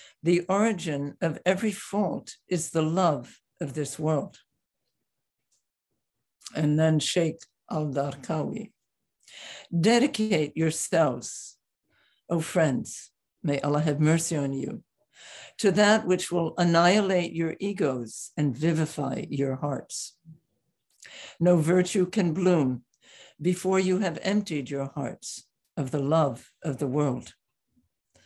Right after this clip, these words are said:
And conversely, all defects develop from love of the world when it remains in the heart. Be therefore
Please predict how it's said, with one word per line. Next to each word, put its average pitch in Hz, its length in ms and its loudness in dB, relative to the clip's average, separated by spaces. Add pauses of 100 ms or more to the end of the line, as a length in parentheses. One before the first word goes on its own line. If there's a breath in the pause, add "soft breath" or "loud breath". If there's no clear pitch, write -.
(400 soft breath)
And 143 140 -2
conversely, 160 880 0
all 170 220 2
defects 160 640 -4
develop 160 560 0 (600 soft breath)
from 156 320 -2
love 160 240 2
of 131 180 -8
the 135 80 -6
world 131 500 -2 (100)
when 156 200 -2
it - 120 -4
remains 147 840 0
in 147 200 0
the 139 100 -4
heart. 139 300 -6 (1800 loud breath)
Be 180 200 6
therefore 185 760 2